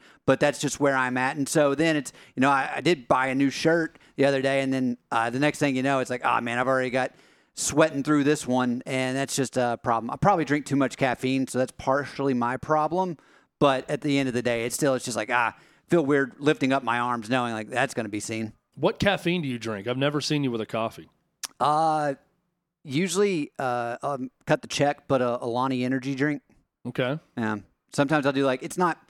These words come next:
Speaker 1: it's similar to a five hour, but it's something else. I usually, like, take that. What I'll do
Speaker 2: Is
Speaker 1: is
Speaker 2: it shot form or is it full drink?
Speaker 1: The Alani's full drink. I'll usually drink that coming in, but usually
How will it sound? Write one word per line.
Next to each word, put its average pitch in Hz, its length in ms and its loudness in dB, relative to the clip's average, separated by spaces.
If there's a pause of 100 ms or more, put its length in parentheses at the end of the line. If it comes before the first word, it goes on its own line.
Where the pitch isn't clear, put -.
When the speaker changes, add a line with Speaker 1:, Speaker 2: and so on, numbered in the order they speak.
(340)
Speaker 1:
it's 160 140 0
similar 175 460 2
to 160 200 -2
a 147 40 -2
five 156 280 2
hour, 156 320 2
but 131 140 -2
it's 117 100 -6
something 131 300 0
else. 127 180 0
I 131 60 0
usually, 123 260 0
like, 113 200 -4
take 160 240 0
that. 147 180 0 (160)
What 160 160 6
I'll 151 100 4
do 170 80 4
Speaker 2:
Is 254 60 4
Speaker 1:
is 220 60 4
Speaker 2:
it 151 80 2
shot 175 400 2
form 214 420 0
or 160 140 4
is 135 80 -2
it 143 100 -2
full 160 300 0
drink? 123 340 -4
Speaker 1:
The 170 120 6
Alani's 175 400 2
full 170 180 2
drink. 139 220 2
I'll 139 120 4
usually 170 220 2
drink 156 220 2
that 160 160 2
coming 147 280 2
in, 156 220 0
but 147 160 0
usually 170 480 0